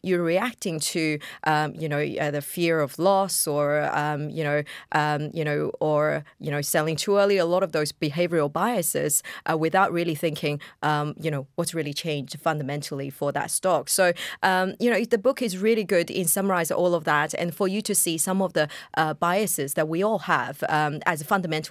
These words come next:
investors, um, really help us to, um, you know, to really construct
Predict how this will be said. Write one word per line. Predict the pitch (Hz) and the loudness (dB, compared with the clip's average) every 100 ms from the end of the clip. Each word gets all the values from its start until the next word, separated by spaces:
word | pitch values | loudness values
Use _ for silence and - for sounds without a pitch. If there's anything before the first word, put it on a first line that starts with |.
| 160 | -4
investors, | 147 170 226 - 143 - - - - | -2 -2 -2 -4 -2 -4 -8 -10 0
um, | 165 156 165 | 2 2 -2
really | 180 226 233 175 | -2 0 2 0
help | 170 185 185 | 2 0 2
us | 151 | 0
to, | - 170 147 147 - - | 0 -2 -2 -4 -10 -2
um, | 156 151 151 - | 0 0 -2 -4
you | 170 | -4
know, | 156 | -4
to | 151 165 165 | -2 -4 -2
really | 196 220 | -2 -2
construct | - 170 147 185 165 | -4 -4 -2 0 0